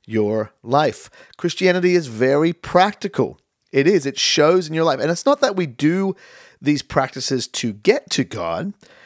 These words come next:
No, we do these practices because God has got to us. So we don't live a works-founded life for God, meaning,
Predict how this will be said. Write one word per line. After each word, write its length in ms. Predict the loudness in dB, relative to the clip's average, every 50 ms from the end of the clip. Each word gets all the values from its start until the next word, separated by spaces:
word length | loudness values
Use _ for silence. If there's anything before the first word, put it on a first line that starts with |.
| _ _
No, 280 | 0 2 4 4 4 4
we 160 | 2 -2 -4
do 180 | -2 -2 -2 -2
these 220 | -2 -4 -4 -6
practices 640 | -2 0 2 2 2 2 -2 -4 -6 -4 -4 -4 -4
because 460 | -2 -4 -2 2 2 2 2 2 0
God 360 | -2 2 4 4 4 4 4 2
has 160 | 0 -2 0
got 280 | 2 2 2 2 0
to 200 | -2 -2 -2 0
us. 500 | 2 2 2 2 2 0 -2 -6 -8 -8 -10 _ _
So 140 | -4 0 2
we 100 | 4 4
don't 200 | 4 4 4 2
live 160 | 0 2 2
a 100 | 2 2
works-founded 1800 | 2 2 2 4 4 4 2 0 _ -6 -4 -4 -4 -6 _ _ _ _ _ _ _ -20 -14 -4 0 2 2 2 2 0 0 2 2 0 0 -2 -8 -14 -20 -20 _ _ _ _ -2
life 280 | 0 2 2 2 2
for 220 | 0 0 -2 -2 0
God, 320 | 0 0 2 2 0 0
meaning, 400 | -2 -2 -2 -2 -2 -4 -6 -10